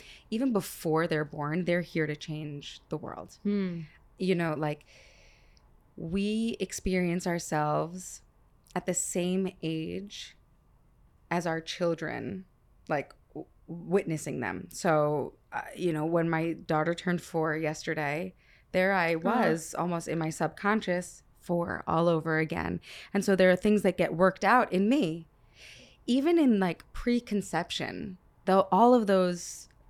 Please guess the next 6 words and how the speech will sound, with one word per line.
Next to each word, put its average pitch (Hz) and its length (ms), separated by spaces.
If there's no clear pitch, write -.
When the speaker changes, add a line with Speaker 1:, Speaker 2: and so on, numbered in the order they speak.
Speaker 1:
bullshit 311 560
lies - 680
that 180 180
we've 214 200
been 190 180
fed 160 500